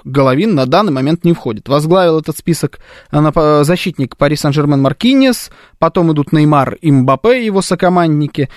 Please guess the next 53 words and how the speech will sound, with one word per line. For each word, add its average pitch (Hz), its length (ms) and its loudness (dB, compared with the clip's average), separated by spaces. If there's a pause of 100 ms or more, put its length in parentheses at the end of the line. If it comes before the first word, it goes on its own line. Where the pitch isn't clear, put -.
(200)
ну 302 140 4
и 220 100 4
ещё 185 240 0
там 127 300 -2
где-то 113 420 -8
девяносто 156 480 0
семь 185 180 2
человек, 208 520 0
и 220 120 0
в 170 160 -2
них 247 220 0
нет 180 240 2
Головина. 135 560 -2 (400)
Э, 143 60 2 (100)
это 277 300 0
на 240 100 2
самом 262 180 0
деле 220 140 2
грустно, 220 560 0
да, 196 200 0
потому 208 220 -2
что 220 140 -2
это 208 120 -4
всё-таки - 380 -6
как-никак 190 500 -2
французский, 196 760 -2 (600)
м, 143 460 2
рейтинг, 180 480 0
и 151 60 4
если 233 240 2
можно 214 320 2
там 147 240 -2
спорить 208 420 0
по 170 100 0
поводу, 165 320 2
я 143 160 2
не 151 80 0
знаю, 127 200 -4
топ-десять 135 760 -2
игроков, 120 460 -4
да, 143 220 0
топ-двадцать 147 920 0
и - 40 -20
так 143 160 -4
далее, 123 200 -2
ну, 147 140 -2
если 202 240 0
ты 247 80 4
уже 185 140 2
не 220 60 6
входишь 214 400 -2
в - 60 -16
сто, 311 400 -4